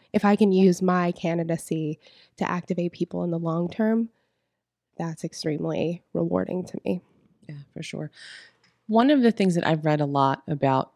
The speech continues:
Speaker 2: women who are deciding to run for office, that a reason that they hesitate or that they decide not to is because of the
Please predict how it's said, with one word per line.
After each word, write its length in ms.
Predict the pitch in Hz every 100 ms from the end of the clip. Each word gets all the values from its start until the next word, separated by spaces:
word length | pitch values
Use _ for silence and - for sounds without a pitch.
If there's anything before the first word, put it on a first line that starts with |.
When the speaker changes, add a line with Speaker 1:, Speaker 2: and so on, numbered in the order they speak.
| 208
Speaker 2:
women 340 | 180 165 151
who 80 | 151
are 20 |
deciding 300 | 147 139 135
to 100 | 131
run 140 | 131 123
for 100 | 123
office, 320 | 117 - - _ _ _ _ _ _ -
that 320 | 151 143 - _
a 80 | 170
reason 520 | 156 175 185 190 180
that 180 | 156 151
they 140 | 151
hesitate 500 | 135 156 147 - 135
or 100 | 127
that 80 | 135
they 80 | 131
decide 380 | 135 127 131 131
not 220 | 120 120
to 140 | 120
is 140 | 147 -
because 520 | 135 123 - 131 127
of 240 | - 127
the 200 | 127 131